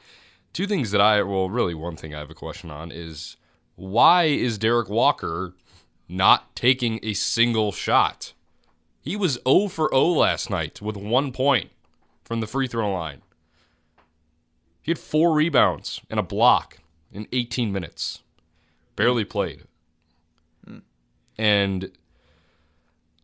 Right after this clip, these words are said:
Speaker 1: again, this is sort of, I, I,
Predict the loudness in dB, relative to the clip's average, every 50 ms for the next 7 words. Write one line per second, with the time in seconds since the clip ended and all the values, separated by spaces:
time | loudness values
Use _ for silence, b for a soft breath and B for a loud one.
0 | _ _ _ _ -4 -2 2 4 6 6 6 6 4 2 -2 -4 _ _ _ _
1 | _ _ _ _ _ _ -8 -4 -2 0 0 0 -2 -2 -2 -2 -2 -2 -2 -4
2 | -6 -8 -8 -6 -4 -2 -2 0 0 0 0 0 -2 -4 -10 -12 B B B B
3 | B B B B B B B _ _ _ -20 -20 -20 -16 -10 -8 -6 -6